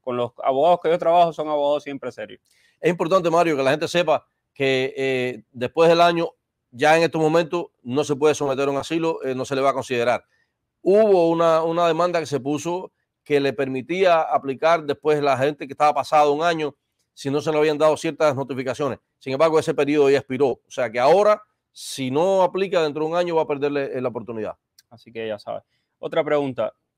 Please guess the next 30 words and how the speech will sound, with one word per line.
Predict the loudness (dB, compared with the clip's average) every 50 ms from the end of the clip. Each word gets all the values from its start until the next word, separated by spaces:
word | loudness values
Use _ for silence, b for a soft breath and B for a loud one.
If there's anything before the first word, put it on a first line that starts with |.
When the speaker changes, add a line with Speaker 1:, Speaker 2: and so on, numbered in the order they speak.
| _ _
Speaker 1:
Eh, | -8 -6 -6 -6 -6
bueno, | -8 -8 -8 -8 -8 -8 -10
sigo | -10 -8 -8 -8 -4
todos | -4 -4 -4 -4
tus | -6 -8 -6
videos, | -4 -4 -4 -4
son | -6 -8
muy | -6 -6 -6
interesantes. | -4 -4 -4 -6 -6 -6 -8 -8 -8 -8 -8 -8
Dice | -8 -8 -8 -6 -4 -4 -4 -6 -6
Yaneisi, | -4 0 0 0 0 0 -4 -4 -6 -10 -12 -10
Yaneisi, | -10 -8 -8 -8 -8 -10 -10 -8
querida, | -8 -6 -6 -4 -2 -2
gracias. | 0 0 0 0 -2 -6 -14 -14 _ _ _ _ _ _ _ _ _ -10
Eh, | -8 -8 -8 -6
"Mi | -2 0 0
esposo | 0 0 -2 -4 -4 -4 -4 -4 -6 -6 -6
entró | -6 -8 -8 -6 -6 -6 -6
vía | -4 -4 -4 -4 -2
marítima, | -2 -4 -4 -6 -6 -8 -8 -8 -6 -6 -4
le | -4
dieron | -2 -4 -4 -4 -4
una | -6 -6 -6 -8 -10 _
I | -16 -14 -14 -8
dos | -4 -4 -4 -4
ochenta | -4 -8 -10 -10 -12 -10 -8 -8
y | -8 -8
cinco, | -8 -10 -10 -10 -8 -8 -10 -10 -8
¿qué | -8 -6 -2 -2 -2 -2
es?". | -4 -8 -14 -20 _